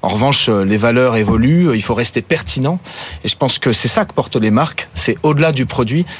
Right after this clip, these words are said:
les valeurs. Et je pense qu'aujourd'hui, euh, à une époque, on pouvait acheter un logo, puis ensuite on s'est intéressé à un produit de qualité, et maintenant, on le voit bien, moi j'ai trois filles qui ont vingt-sept ans, vingt, vingt-cinq ans et, et vingt-deux ans,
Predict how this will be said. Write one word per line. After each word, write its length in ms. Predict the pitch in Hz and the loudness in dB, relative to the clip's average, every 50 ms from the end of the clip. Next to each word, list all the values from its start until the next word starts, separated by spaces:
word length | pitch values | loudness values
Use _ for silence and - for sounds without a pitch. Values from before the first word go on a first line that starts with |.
| - - - - | -18 -10 -4 -2
les 100 | 117 120 | 0 2
valeurs. 540 | 110 131 143 147 160 139 107 95 92 - - - | 2 2 2 2 2 2 0 -2 -6 -10 -6 -2
Et 260 | - 117 117 117 101 | 0 2 2 2 0
je 100 | - - | 0 -2
pense 240 | 131 101 - 135 - | -2 0 -2 -2 0
qu'aujourd'hui, 600 | - 139 127 113 127 117 113 120 147 165 185 185 147 | 0 0 2 2 2 2 2 2 2 4 4 4 4
euh, 220 | 117 110 104 101 - - - - - - - - | 4 2 2 0 -2 -6 -12 -14 -16 -20 -14 -4
à 80 | - 135 | -2 0
une 100 | 139 139 | 2 2
époque, 280 | 143 139 147 165 160 147 | 2 2 0 0 0 0
on 60 | 131 | -2
pouvait 200 | - 135 131 123 | 0 2 2 2
acheter 220 | 113 - - - | 2 0 0 0
un 80 | 113 110 | 0 2
logo, 380 | 107 113 110 107 131 143 156 | 2 2 2 2 2 2 2
puis 140 | 147 - - | 2 0 0
ensuite 300 | 113 104 - - 117 - | -2 0 -2 -2 -2 -2
on 60 | 110 | -2
s'est 140 | 101 - - | 0 0 0
intéressé 500 | 104 98 - 123 104 101 104 - - - | 0 0 0 0 0 0 0 0 0 0
à 80 | 110 92 | 0 0
un 60 | 90 | -2
produit 300 | 87 - 127 113 107 117 | -2 -2 -2 0 0 0
de 60 | 107 | 0
qualité, 480 | - - 104 104 104 98 - 165 180 180 - | 0 -2 0 0 -2 0 0 0 0 0 0
et 80 | 127 | 0
maintenant, 440 | 120 117 110 107 - 131 143 180 196 - - - - - - | 2 2 0 0 0 2 2 2 0 -2 -6 -12 -14 -6 -4
on 40 | 113 | -2
le 60 | 110 | 0
voit 120 | 107 113 | 0 0
bien, 160 | 104 110 151 160 | 2 2 2 2
moi 100 | 135 113 | 2 2
j'ai 100 | 117 104 | 0 0
trois 180 | - - 110 | -2 -2 -2
filles 220 | - - - 135 123 | -2 0 -2 -2 0
qui 80 | - | 0
ont 80 | 113 101 | 0 0
vingt-sept 420 | 98 101 107 101 - 117 104 - | 2 0 0 0 0 -2 0 0
ans, 220 | 127 123 127 120 104 | 0 0 2 0 0
vingt, 280 | 98 104 101 95 92 | 0 0 0 -2 -2
vingt-cinq 500 | 92 107 113 110 101 - 123 113 107 - | 0 0 0 0 0 0 0 0 0 0
ans 200 | 127 123 123 113 | 0 2 2 0
et, 140 | 98 98 101 104 - | 0 -2 -2 -2 -2
et 60 | - | 0
vingt-deux 380 | 107 113 107 110 104 107 107 107 | 2 2 4 4 4 4 2 2
ans, 120 | 160 175 | 2 0